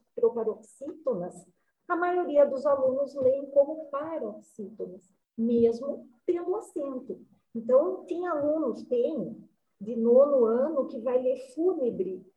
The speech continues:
lê funebre, lê míope, lê miope. Então, é uma quantidade tão grande de palavras que as, que as crianças, elas se tornam incapazes de ler, na verdade,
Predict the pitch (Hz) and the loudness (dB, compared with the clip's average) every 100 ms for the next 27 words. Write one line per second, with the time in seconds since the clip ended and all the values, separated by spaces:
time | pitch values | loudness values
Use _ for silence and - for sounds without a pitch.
0 | _ 214 240 233 294 311 254 254 214 180 | _ 2 2 2 -6 -8 -8 -8 -6 -6
1 | 170 - _ _ _ _ _ _ _ _ | -8 -12 _ _ _ _ _ _ _ _
2 | _ _ _ _ 214 233 240 247 233 208 | _ _ _ _ -6 2 6 10 8 6
3 | - - - - 220 269 349 392 339 311 | 0 -6 -12 -6 -4 -2 0 2 2 0
4 | 330 185 170 - _ _ 220 240 247 294 | -8 -8 -8 -14 _ _ 4 4 4 4
5 | 285 254 254 254 254 190 - - _ _ | 6 6 4 0 -6 -10 -10 -16 _ _
6 | _ _ - 247 240 320 415 381 - 294 | _ _ -8 -6 -4 -2 -2 0 4 4
7 | 320 302 320 330 320 269 294 294 285 330 | 4 -2 -4 -6 -6 -4 -2 -2 -4 -6
8 | 427 302 254 262 294 359 311 196 - - | -4 -4 0 2 2 -4 -6 -8 -10 -16
9 | - 226 226 220 214 220 277 247 220 - | -14 -14 -8 -4 -2 -2 -4 -4 -4 -4
10 | - - 226 - _ 226 226 - 233 226 | -8 -10 -10 -10 _ -6 -6 -4 -4 -2
11 | 220 - - - - _ - 233 247 - | -8 -8 -10 -10 -10 _ -6 -4 -4 -6
12 | - 320 359 392 - 466 294 294 302 311 | -4 -2 -2 -4 -4 -2 2 2 0 -4
13 | 269 349 262 269 254 226 208 196 180 160 | 0 2 6 8 8 2 -2 -2 -2 -6
14 | - - | -12 -20